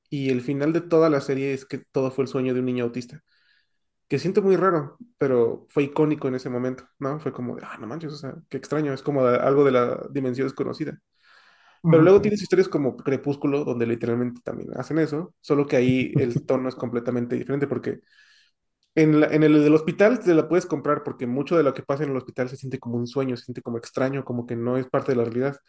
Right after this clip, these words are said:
Speaker 1: Cada semana llega un caso nuevo y es como de, "Ah, chinga, pues esto no pasa", ¿no? Entonces, en ese sentido tiene sentido que tenga todo, pues, una lógica de sueño, que todo haya sido varios sueños de este niño. Este,
Speaker 2: Sí.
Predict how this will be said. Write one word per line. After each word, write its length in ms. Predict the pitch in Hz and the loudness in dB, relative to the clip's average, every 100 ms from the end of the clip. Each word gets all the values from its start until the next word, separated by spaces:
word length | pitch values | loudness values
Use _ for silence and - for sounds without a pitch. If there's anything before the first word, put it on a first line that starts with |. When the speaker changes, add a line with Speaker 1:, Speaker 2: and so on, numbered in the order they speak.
| _ _ _ | _ _ _
Speaker 1:
Cada 180 | 151 151 | 2 2
semana 320 | 147 139 139 | 2 0 0
llega 200 | 135 139 | 0 0
un 100 | 139 | 0
caso 240 | 139 131 131 | -2 -4 -4
nuevo 260 | 127 135 | -2 -2
y 40 | 127 | -4
es 80 | 127 | -6
como 240 | 127 120 | -10 -10
de, 60 | - | -12
"Ah, 40 | - | -14
chinga, 240 | 147 139 | -12 -12
pues 140 | 135 143 | -10 -10
esto 140 | 147 | -6
no 140 | 147 - | -6 -4
pasa", 220 | 151 139 | -6 -6
¿no? 260 | 131 208 _ _ _ _ _ - | -8 -10 _ _ _ _ _ -2
Entonces, 280 | 147 135 - | 0 0 0
en 100 | 151 | 0
ese 80 | 175 | 2
sentido 280 | 165 160 | 2 2
tiene 180 | 160 156 | 4 0
sentido 340 | 156 135 139 139 | 0 -2 -4 -4
que 80 | - | -10
tenga 760 | - 127 123 120 117 113 - - | -2 -2 2 2 0 -2 -6 -4
todo, 320 | 135 123 120 120 | -2 0 0 -4
pues, 140 | 120 | -4
una 140 | 127 | -2
lógica 280 | 123 120 117 | 0 -2 -2
de 60 | 113 | -2
sueño, 280 | 170 156 135 | -2 -4 -4
que 80 | - | 0
todo 140 | 135 | 2
haya 120 | 135 | 2
sido 340 | 135 127 123 - | 2 -2 -2 -8
varios 340 | - 131 123 120 | -4 0 0 0
sueños 300 | 123 120 120 | -4 -4 -4
de 60 | |
este 140 | 117 123 | -6 -6
niño. 300 | 135 123 - _ _ _ _ _ - | -6 -6 -10 _ _ _ _ _ -8
Este, 560 | 117 - 123 135 151 | -8 -4 0 2 2
Speaker 2:
Sí. 120 | - | -2